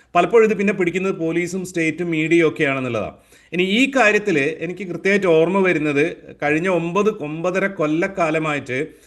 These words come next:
സ്ഥിരമായിട്ട് അടിയന്തര പ്രമേയം അവതരിപ്പിക്കുന്ന സമയത്ത് യു ഡി എഫും കോൺഗ്രസും എത്തിപ്പെടുന്ന ഒരു അവസ്ഥ ഉണ്ടായിരുന്നു.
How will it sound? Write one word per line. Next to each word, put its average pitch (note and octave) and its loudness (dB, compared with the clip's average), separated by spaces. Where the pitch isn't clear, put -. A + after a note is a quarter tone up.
സ്ഥിരമായിട്ട് G#3+ 0
അടിയന്തര G#3 2
പ്രമേയം F#3+ -4
അവതരിപ്പിക്കുന്ന F3 -4
സമയത്ത് D#3+ -4
യു D3+ 2
ഡി D#3+ 2
എഫും E3+ 0
കോൺഗ്രസും D#3 -4
എത്തിപ്പെടുന്ന D#3+ -2
ഒരു D3 0
അവസ്ഥ D3 -2
ഉണ്ടായിരുന്നു. A#2+ -2